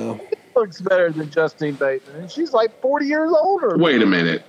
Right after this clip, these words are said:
Speaker 3: Uh, are you looking at Meredith Baxter today?
Speaker 2: Yeah.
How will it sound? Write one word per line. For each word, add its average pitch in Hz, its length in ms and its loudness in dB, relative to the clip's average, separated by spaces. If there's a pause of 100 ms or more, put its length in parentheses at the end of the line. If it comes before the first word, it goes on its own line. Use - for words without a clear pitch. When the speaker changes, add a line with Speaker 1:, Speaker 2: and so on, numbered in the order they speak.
Speaker 3:
Uh, - 280 2
are 160 80 4
you 214 140 4
looking 233 180 4
at 202 80 2
Meredith 196 340 2
Baxter 190 420 2
today? 156 500 2 (960)
Speaker 2:
Yeah. 440 480 0